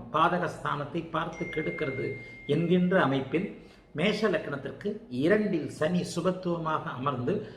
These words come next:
தன்னுடைய பதினொன்றாம் வீடான பாதக வீட்டை பார்த்து கெடுப்பார். ஆகவே பாதகங்கள் இருக்காது. இதுதான் முழுமையான ப்ரெடிக்ஷன்.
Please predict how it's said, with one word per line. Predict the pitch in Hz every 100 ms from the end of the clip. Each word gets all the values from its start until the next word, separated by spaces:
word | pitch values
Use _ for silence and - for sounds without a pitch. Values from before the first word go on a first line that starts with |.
| - -
தன்னுடைய | 185 214 247 208 214
பதினொன்றாம் | 220 160 190 214 214 208 185
வீடான | 160 160 147 196 -
பாதக | 151 175 208 185 135
வீட்டை | 143 143 - 180 -
பார்த்து | 156 165 160 - 208 -
கெடுப்பார். | 170 156 151 - 147 160 - - -
ஆகவே | 147 151 180 175
பாதகங்கள் | 151 147 160 151 139
இருக்காது. | 131 120 117 113 135 - - - -
இதுதான் | 123 131 160 175
முழுமையான | 143 143 151 151 156
ப்ரெடிக்ஷன். | 175 131 131 - 143